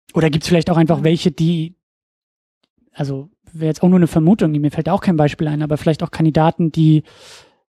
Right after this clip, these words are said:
Speaker 1: ähm, diese, diesen Unterbau oder diese Metaebene einfach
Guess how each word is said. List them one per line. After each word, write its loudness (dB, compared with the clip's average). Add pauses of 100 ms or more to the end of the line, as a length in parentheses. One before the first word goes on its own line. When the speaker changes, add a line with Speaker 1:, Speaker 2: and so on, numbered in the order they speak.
(440)
Speaker 1:
ähm, -8 (280)
diese, -2 (540)
diesen -4
Unterbau 2
oder -2
diese -4
Metaebene 0
einfach -6